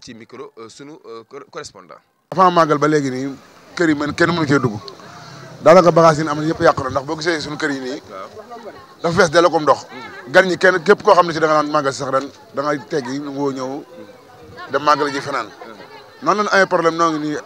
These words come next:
Speaker 2: añ sax amuñu fu ñu ko taal.
Speaker 1: Mm.
Speaker 2: Sonn trop di bëgg ku ñu ci jàppale rek. Waaw di lancer, euh, ñëpp rek pour ñu ñëw jàppale leen ci ndaxte li ñu gën a sonal sax mooy tëli bii nii moo ñu gën a sonal.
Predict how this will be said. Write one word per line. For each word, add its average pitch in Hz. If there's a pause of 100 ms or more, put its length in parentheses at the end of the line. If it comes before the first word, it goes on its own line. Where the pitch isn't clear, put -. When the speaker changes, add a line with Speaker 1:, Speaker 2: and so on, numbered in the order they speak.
Speaker 2:
añ 170
sax 175
amuñu 185
fu 147
ñu 160
ko 151
taal. 123
Speaker 1:
Mm. 113 (640)
Speaker 2:
Sonn 170
trop 160 (840)
di 165
bëgg 175
ku 175
ñu 170
ci 147
jàppale 143
rek. 131 (360)
Waaw 143
di 175
lancer, 165
euh, 143
ñëpp 160
rek 151 (380)
pour 165
ñu 160
ñëw 156
jàppale 139
leen 131
ci 135
ndaxte 139 (140)
li 147
ñu 208
gën 214
a 202
sonal 175
sax 151 (500)
mooy 180
tëli 196
bii 165
nii 165
moo 160
ñu 165
gën 165
a 160
sonal. 143